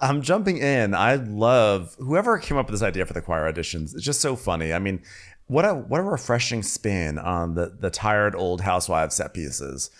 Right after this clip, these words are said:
of, like, "Oh, we're all getting together because I'm launching my lipstick.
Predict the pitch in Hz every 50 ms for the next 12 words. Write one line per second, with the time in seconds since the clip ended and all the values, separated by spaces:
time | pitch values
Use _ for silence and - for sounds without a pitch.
0 | - - - - - - 104 98 90 90 90 85 - - - - 98 98 85 85
1 | 85 85 95 120 127 127 123 117 117 117 104 107 117 107 110 104 107 101 - 107
2 | - 139 135 135 127 127 127 123 120 120 113 101 110 101 - 120 104 98 101 98
3 | 90 95 95 98 98 - - 98 90 85 80 87 104 98 - - - - 107 98
4 | 92 92 90 - -